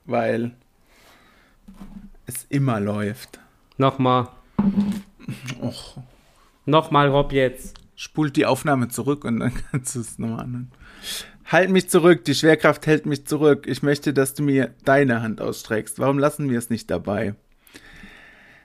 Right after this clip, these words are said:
Speaker 1: Es gibt nichts zu sagen, wenn alles den Weg versperrt. Es scheint, du bist unersetzlich und ich bin der eine, der bleiben wird. Oh, oh, oh. In dieser Welt
Speaker 2: Ja,
Speaker 1: sind
Speaker 2: warte
Speaker 1: nur
Speaker 2: mal.
Speaker 1: wir.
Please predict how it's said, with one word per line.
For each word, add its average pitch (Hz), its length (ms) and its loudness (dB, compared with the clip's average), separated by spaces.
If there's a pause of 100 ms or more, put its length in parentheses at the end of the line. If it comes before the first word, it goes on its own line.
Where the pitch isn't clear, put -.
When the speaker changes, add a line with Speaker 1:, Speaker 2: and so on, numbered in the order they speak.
(140)
Speaker 1:
Es - 120 -14
gibt 131 160 0
nichts 156 280 -2
zu 156 120 2
sagen, 143 440 4
wenn 120 140 2
alles 139 300 2
den 127 180 2
Weg 131 180 0
versperrt. 135 460 2
Es 127 100 -4
scheint, 143 300 0
du 131 40 -4
bist 131 220 -4
unersetzlich 131 760 -2
und 120 120 -4
ich 113 140 -8
bin 120 180 0
der 113 160 0
eine, 135 300 0
der 120 180 0
bleiben 117 440 0
wird. 101 440 -2
Oh, - 100 -4
oh, 104 280 0
oh. 101 460 -2
In 113 80 -4
dieser 113 280 -2
Welt 139 120 2
Speaker 2:
Ja, 139 160 6
Speaker 1:
sind 127 100 4
Speaker 2:
warte 143 160 2
Speaker 1:
nur 135 100 6
Speaker 2:
mal. 127 220 2
Speaker 1:
wir. 110 400 0